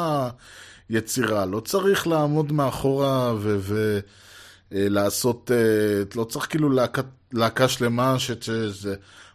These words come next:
אבל בארץ אנחנו לא מכיר, לא באים מהעולם הזה. אנחנו באים מהתחום ש-, ש-,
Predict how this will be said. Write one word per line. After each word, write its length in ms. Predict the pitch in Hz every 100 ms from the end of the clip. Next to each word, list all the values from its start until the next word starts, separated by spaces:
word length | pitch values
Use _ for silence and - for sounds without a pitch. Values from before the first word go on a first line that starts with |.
| -
אבל 80 | 113
בארץ 460 | 156 254 247 226
אנחנו 340 | 202 202 202 208
לא 180 | 202 226
מכיר, 360 | 233 - 214
לא 140 | 165 185
באים 320 | 214 202 156
מהעולם 440 | 117 101 98 92
הזה. 240 | 87 87 87
אנחנו 340 | 147 - 196 165
באים 300 | 170 180 175
מהתחום 580 | 165 151 151 185 196
ש-, 120 | 170 147
ש-, 260 | 135 131